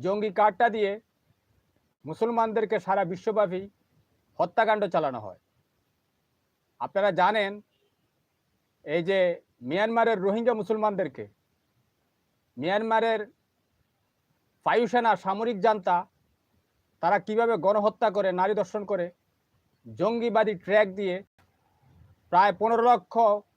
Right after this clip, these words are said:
মিয়ানমারের নাগরিককে বাংলাদেশে ঢুকিয়ে দিয়েছে। আপনারা ইতিমধ্যে অবগত আছেন,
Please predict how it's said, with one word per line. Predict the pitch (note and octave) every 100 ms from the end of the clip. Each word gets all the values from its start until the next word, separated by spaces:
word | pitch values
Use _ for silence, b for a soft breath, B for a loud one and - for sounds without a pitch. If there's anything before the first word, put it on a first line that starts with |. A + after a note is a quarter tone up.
| _
মিয়ানমারের | B2 F#3 A3 A3+ A3+ G#3+
নাগরিককে | G3 G3+ G3 G3+ F3
বাংলাদেশে | E3 F#3 F#3+ F3 D3+
ঢুকিয়ে | D#3+ F3+ C#3
দিয়েছে। | A#2 - _ _ _ _ _ _ _ _ _ _ _ _ _ _ _ _
আপনারা | B2+ D#3 G#3+ A3+
ইতিমধ্যে | G#3 A#3 A#3 G3+ A#3+ G#3
অবগত | G#3+ G#3+ G#3 A3
আছেন, | G#3 G#3+